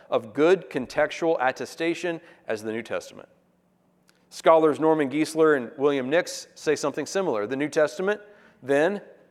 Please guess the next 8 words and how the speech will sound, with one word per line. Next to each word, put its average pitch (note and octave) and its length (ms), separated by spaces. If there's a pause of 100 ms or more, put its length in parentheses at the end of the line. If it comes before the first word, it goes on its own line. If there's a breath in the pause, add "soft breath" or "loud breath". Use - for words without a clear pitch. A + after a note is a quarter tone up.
(200 soft breath)
has C#3+ 240
not D3 180
only E3 180
survived D3+ 600
in C#3+ 140
more C3+ 180
manuscripts D#3 640
than D3 140